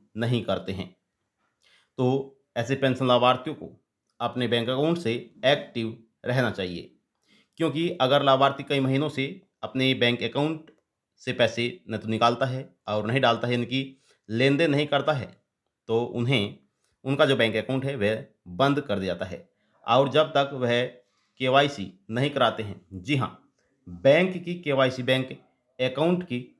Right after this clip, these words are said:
केवाईसी नहीं कराते हैं, तब तक उनका अकाउंट जो है वह बंद रहता है। इसलिए आपको केवाईसी करानी होगी, तभी आपका अकाउंट ज-, अ, दोबारा से एक्टिव हो पाएगा, चालू हो पाएगा। उसके साथ ही आपको अपने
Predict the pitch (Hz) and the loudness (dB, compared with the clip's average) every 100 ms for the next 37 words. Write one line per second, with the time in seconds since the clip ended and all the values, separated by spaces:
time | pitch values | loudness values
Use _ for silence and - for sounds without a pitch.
0 | _ 123 120 117 117 120 131 123 120 143 | _ 0 2 2 0 0 2 2 2 -2
1 | 151 113 - 113 113 110 110 107 - 120 | -2 -4 -4 -6 -6 -6 -4 -4 -4 -4
2 | 123 101 101 104 107 - _ _ - 98 | -4 -4 -4 -2 -2 -6 _ _ -8 -4
3 | 104 104 - _ _ _ 90 87 143 117 | -4 -4 -14 _ _ _ -6 4 4 4
4 | 135 131 _ _ _ 110 107 92 98 104 | -4 -10 _ _ _ -8 -6 -6 -6 -8
5 | - _ _ _ 98 - 120 127 107 101 | -14 _ _ _ -14 -4 -2 0 -2 -2
6 | 113 110 110 123 143 135 143 147 143 185 | -4 -2 -2 -2 0 2 2 0 -4 -6
7 | 185 _ _ _ _ - 127 160 123 123 | -10 _ _ _ _ -6 2 4 4 2
8 | 120 107 120 113 117 - _ _ _ _ | 2 0 -2 -6 -8 -18 _ _ _ _
9 | 123 - 117 98 110 123 147 151 170 - | -10 -6 -6 -6 2 4 4 0 -4 -2
10 | 110 135 139 135 127 - 127 131 139 110 | -4 0 0 2 0 2 2 2 0 0
11 | 98 101 98 92 85 - _ _ _ 135 | -2 -2 -2 -2 -4 -8 _ _ _ -6
12 | 170 170 151 170 - 131 - 143 151 _ | 2 4 4 4 2 2 2 -6 -6 _
13 | _ _ - 139 143 170 175 185 | _ _ 0 0 2 4 4 4